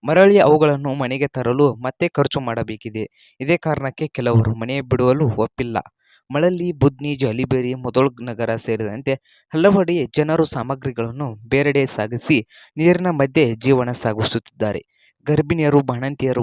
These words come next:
ವಯಸ್ಸಾದವರು ಹಾಗೆ ಶಾಲೆಗಳಲ್ಲಿ ತೆರೆದಿರುವ ಕಾಳಂಜಿ ಕೇಂದ್ರಕ್ಕೆ ಹೋದರೂ ಕೊಠಡಿಗಳ ಬಹಳ ಮಂದಿಯಿಂದ ಇರಲು ಸಾಧ್ಯವಾಗುತ್ತಿಲ್ಲ.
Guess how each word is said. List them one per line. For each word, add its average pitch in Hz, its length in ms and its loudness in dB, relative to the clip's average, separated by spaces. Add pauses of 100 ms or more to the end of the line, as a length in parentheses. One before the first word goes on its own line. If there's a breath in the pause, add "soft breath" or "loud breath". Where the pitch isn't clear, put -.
ವಯಸ್ಸಾದವರು 117 760 0
ಹಾಗೆ 123 300 -4 (640 soft breath)
ಶಾಲೆಗಳಲ್ಲಿ 143 680 2
ತೆರೆದಿರುವ 120 380 0
ಕಾಳಂಜಿ 139 440 -2
ಕೇಂದ್ರಕ್ಕೆ 120 420 -6
ಹೋದರೂ 131 440 4
ಕೊಠಡಿಗಳ 147 600 -2
ಬಹಳ 117 360 0
ಮಂದಿಯಿಂದ 123 500 -6 (100)
ಇರಲು 120 340 0
ಸಾಧ್ಯವಾಗುತ್ತಿಲ್ಲ. 113 840 -2